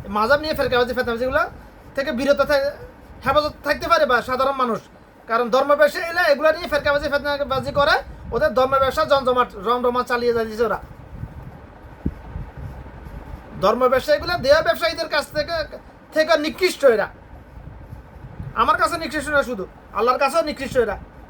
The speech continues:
দেহ ব্যবসায়ীর কাছ থেকে, থেকেও। ইসলামের সবচেয়ে বা-, বাতিনি দুশ্মন হলো এই ধর্ম ব্যবসায়ীগুলা। শয়তান হলো অদৃশ্যমান প্রকাশ্য শত্রু,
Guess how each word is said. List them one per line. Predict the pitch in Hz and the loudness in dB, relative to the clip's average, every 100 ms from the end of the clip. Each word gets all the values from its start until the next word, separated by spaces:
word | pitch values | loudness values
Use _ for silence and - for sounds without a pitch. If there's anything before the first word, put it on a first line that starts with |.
| 202 | -2
দেহ | 220 247 | 0 2
ব্যবসায়ীর | 247 247 226 226 | 2 2 0 0
কাছ | 208 - | -4 -4
থেকে, | 202 185 - - - | -8 -6 -8 -16 -8
থেকেও। | 208 180 - - - - - - - - - - - - - - - - - - - - | -4 -2 -4 -8 -18 -18 -20 -20 -20 -20 -20 -20 -12 -12 -12 -12 -10 -10 -12 -12 -8 -6
ইসলামের | 202 294 311 | 2 2 2
সবচেয়ে | 311 - 339 349 | -2 -2 -6 -6
বা-, | 233 254 254 233 180 | 0 0 0 -4 -4
বাতিনি | 226 254 320 302 | -2 -2 -2 -4
দুশ্মন | 240 285 294 294 | -4 -4 -2 2
হলো | 311 | 2
এই | 330 | 2
ধর্ম | 285 269 | 2 0
ব্যবসায়ীগুলা। | 262 240 269 254 196 - - - - - - - - - - - - - - - - - - | -4 -2 -4 -2 -4 -6 -18 -20 -20 -20 -20 -20 -20 -20 -20 -20 -20 -20 -12 -10 -8 -10 0
শয়তান | 226 277 294 | 2 4 4
হলো | 311 | 4
অদৃশ্যমান | 302 240 320 381 370 381 427 - - | 4 2 -2 -2 2 2 2 -12 -10
প্রকাশ্য | 269 254 320 370 | -8 0 0 0
শত্রু, | 349 349 370 453 | -4 -4 0 0